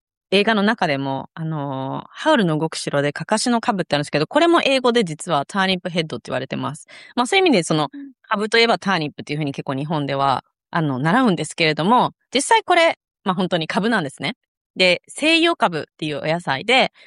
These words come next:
Speaker 1: 日本の株よりも少しちょっと大きいのもあります。色が、日本の株は全部白なんですけど、下の部分は白。で、上の部分がちょっとね、薄い赤紫の色をしています。で、中には結構その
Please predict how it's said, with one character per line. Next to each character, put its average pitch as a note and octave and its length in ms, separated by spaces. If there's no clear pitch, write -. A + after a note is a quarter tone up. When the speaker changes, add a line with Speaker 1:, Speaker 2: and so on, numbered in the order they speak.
Speaker 1:
日 C4+ 120
本 F#4+ 180
の F#4+ 80
株 F4 240
よ F4+ 80
り E4 80
も E4+ 400
少 - 240
し - 260
ち - 100
ょ - 20
っ - 20
と - 160
大 F#3 140
き - 140
い F#3 40
の D3+ 80
も B2+ 200
あ - 40
り C3+ 120
ま C3+ 180
す。 - 180
色 A#4+ 260
が、 F#3 320
日 C4+ 60
本 G#4 160
の G#4+ 80
株 F#4 160
は F4 80
全 E4 180
部 F#3+ 60
白 F#3+ 240
な D3 140
ん - 20
で - 80
す - 160
け - 100
ど、 F#3 320
下 G#4 120
の A#4 120
部 A4 120
分 F#4 260
は F#4+ 100
白。 - 300
で、 D4+ 180
上 A#3+ 80
の F#4 60
部 F#4+ 40
分 A3 240
が G3+ 140
ち - 100
ょ A4 60
っ - 40
と - 80
ね、 D#3 220
薄 F#4+ 560
い F#4 260
赤 - 280
紫 E4 720
の D#3+ 80
色 D3+ 200
を C#3 80
し - 100
て F3 80
い D#3+ 80
ま F#3 200
す。 - 140
で、 B3+ 80
中 G4+ 260
に A#3 120
は F3 80
結 F#3+ 180
構 F3 120
そ - 120
の D3+ 240